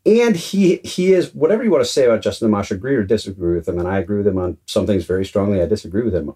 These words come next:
on other things very strongly. He has principles. I mean, the guy makes his arguments based on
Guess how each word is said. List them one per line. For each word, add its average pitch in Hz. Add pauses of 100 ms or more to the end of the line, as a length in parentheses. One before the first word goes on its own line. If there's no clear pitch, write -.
on 87
other 104
things 78
very 78
strongly. 76 (680)
He 170
has 220
principles. - (100)
I -
mean, 71
the 123
guy 160
makes 165
his 180
arguments 110
based 120
on 98